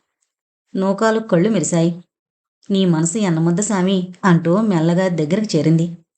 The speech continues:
నెక్లెస్ మెడలో పడింది. ఎంత వేగం ఇంటికి పోయి అద్దంలో చూసుకుంటానా అని తహతహలాడుతోంది నూకాలి మనసు. ఎక్కడ పొండాకు రాలినా, ఎండాకు చప్పుడైనా హడలిపోయి నాలుగు వైపులా చూస్తున్నాడు రంగనాథం. కనుచూపు మేరలో చిన్న వెలుగు కనిపిస్తోంది.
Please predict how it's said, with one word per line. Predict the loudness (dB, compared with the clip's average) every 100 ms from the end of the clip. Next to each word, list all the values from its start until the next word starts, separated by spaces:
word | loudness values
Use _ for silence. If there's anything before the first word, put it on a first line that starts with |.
| _
నెక్లెస్ | -2 0 0 0 0
మెడలో | -2 0 0
పడింది. | 0 0 0 0 -2 -14 _ _ -4
ఎంత | 0 0 0
వేగం | 0 0 2 2
ఇంటికి | 0 -2 -4
పోయి | -2 0 -2 -4
అద్దంలో | -4 0 0
చూసుకుంటానా | 0 -4 0 0 2 2 0
అని | 2 0 -2 -2
తహతహలాడుతోంది | -2 0 0 2 0 -2 -2 0 0
నూకాలి | 0 -2 0 0
మనసు. | 0 -2 -4 -6 -8 _ _ _ _ _ _ _ _ -2
ఎక్కడ | -2 0 -2
పొండాకు | -2 0 2 2 2 2
రాలినా, | 0 0 -2 -4 -4 0
ఎండాకు | 2 4 2 0
చప్పుడైనా | -4 -2 0 0 0 -2
హడలిపోయి | -2 0 2 0 0 0 0
నాలుగు | -2 -2 0 0
వైపులా | 0 0 -2 -2
చూస్తున్నాడు | -4 0 0 0 0
రంగనాథం. | 0 -2 -2 0 -2 -4 _ _ _ _ _ _ -2
కనుచూపు | 0 0 -2 -6 -2
మేరలో | 0 0 0 0 0
చిన్న | -2 -2 0 0
వెలుగు | 0 0 0
కనిపిస్తోంది. | 0 -4 -4 -2 0 0 -2